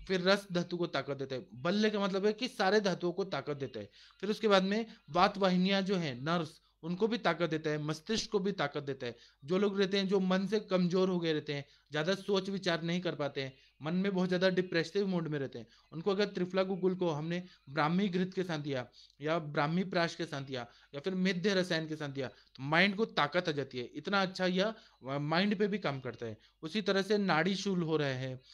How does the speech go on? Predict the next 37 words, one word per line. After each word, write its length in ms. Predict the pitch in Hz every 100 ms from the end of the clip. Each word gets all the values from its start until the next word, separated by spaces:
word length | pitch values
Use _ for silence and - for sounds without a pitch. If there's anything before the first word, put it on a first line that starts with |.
| -
उसके 180 | 143 -
बाद 100 | 175
में 120 | 175
संधिवात 560 | 185 180 170 190 180 160
हो 80 | 147
रहा 120 | 139
है, 140 | 135 -
आमवात 420 | 139 143 160 165
हो 80 | 151
रहा 100 | 139
है, 160 | 127 - - _ 135
ग्रदसीवात 720 | 160 170 190 226 208 165 -
है, 200 | 135 107 - _ -
साइटिका 400 | 160 175 208 190
का 140 | 190
पेन 320 | 196 196 202 190
हो 100 | 160
रहा 120 | 131
है, 80 | 110 _ -
तो 60 |
उसमें 220 | 165 185 202
हमने 300 | 196 202 208
अगर 340 | 170 185 185 - _ -
त्रिफला 280 | 190 190 226
गुग्गुल 300 | 214 190 208
का 120 | 202
प्रयोग 300 | 185 175 165
किया 200 | 175 135 - _ -
तो 80 | 208
यह 240 | 202 180 - _ _ _ -
ग्रदसीवात 760 | 170 196 190 220 247 208 202
में 140 | 208 208
जो 80 | 208
भी 120 | 226
संप्राप्ति 500 | 202 180 175 170 214
हुई 100 |
है 100 | 185